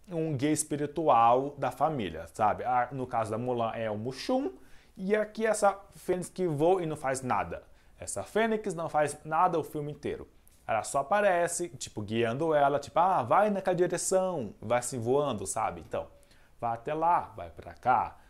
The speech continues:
É, alguns momentos ela está meio que perdida, assim, está contemplando o espaço, sem saber o que fazer, aparece a fênix dizendo, "Não, lute, minha filha." Sabe, essa coisa aqui, que é ok, <laughs> tipo, eu já, eu, tá, eu admito,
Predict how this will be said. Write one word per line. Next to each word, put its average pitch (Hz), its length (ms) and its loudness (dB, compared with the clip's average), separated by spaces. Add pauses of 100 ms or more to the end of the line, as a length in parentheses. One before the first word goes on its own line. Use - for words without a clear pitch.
(300)
É, 117 220 0
alguns 131 520 -4
momentos 135 240 -4
ela 135 60 -2
está 131 180 -4
meio 135 160 -6
que 123 80 -12
perdida, 131 600 -2
assim, 151 400 -6
está 131 200 -6
contemplando 123 540 -4
o - 20 -8
espaço, 135 580 -2
sem 120 140 -10
saber 117 180 -6
o 107 40 -8
que 110 100 -10
fazer, 117 320 -4
aparece - 280 -4
a - 40 -6
fênix 135 340 -6
dizendo, 120 280 -4 (260)
"Não, 107 360 -6
lute, 131 520 0
minha 101 160 -12
filha." 98 360 -6 (220)
Sabe, 202 280 0
essa 240 220 2 (380)
coisa 127 380 4
aqui, 175 280 -4
que 135 340 -8 (880)
é 226 120 4
ok, 196 560 2
<laughs> - 40 -10
tipo, 175 360 0
eu 220 120 6
já, 226 120 2
eu, 202 300 -6
tá, 143 240 6
eu 147 60 6
admito, 143 600 -4